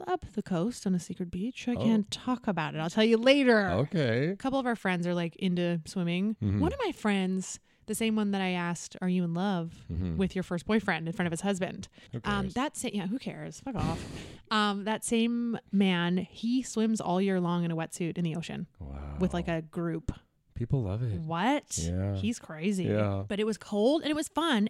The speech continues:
Speaker 1: and my body felt amazing. They're really, I don't know much about cold dips or, like, what it does for you,
Speaker 2: Hmm.
Speaker 1: but it really does feel really lovely after.
Speaker 2: It's re-, it's refreshing for your body, I believe.
Speaker 1: It's refreshing and it, like, regulates, I don't know, it does, there's some sort of science behind it,
Speaker 2: Mm-hmm.
Speaker 1: but I really did feel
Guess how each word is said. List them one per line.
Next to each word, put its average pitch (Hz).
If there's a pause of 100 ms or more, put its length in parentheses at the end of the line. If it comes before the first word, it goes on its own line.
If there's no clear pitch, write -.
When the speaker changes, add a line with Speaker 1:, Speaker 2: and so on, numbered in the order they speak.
Speaker 1:
and 247 (260)
my 233
body 220
felt 254
amazing. 196
They're 190
really, 330
I 202
don't 302
know 262
much 170
about 185
cold 196
dips 202
or, 190
like, 175
what 165
it 151
does 151
for 214
you, 240
Speaker 2:
Hmm. 196 (120)
Speaker 1:
but 214
it 233
really 240
does 180
feel 175 (160)
really 185
lovely 170
after. 151
Speaker 2:
It's -
re-, 85
it's -
refreshing 90
for -
your 73
body, 73
I 65
believe. 64
Speaker 1:
It's 294
refreshing 311
and 269
it, 240
like, 220
regulates, 196
I 247
don't 226
know, 190
it 175
does, 214
there's 233
some 277
sort 202
of 180
science 165
behind 196
it, 247
Speaker 2:
Mm-hmm. 151
Speaker 1:
but 220
I 220
really 226
did 196
feel 180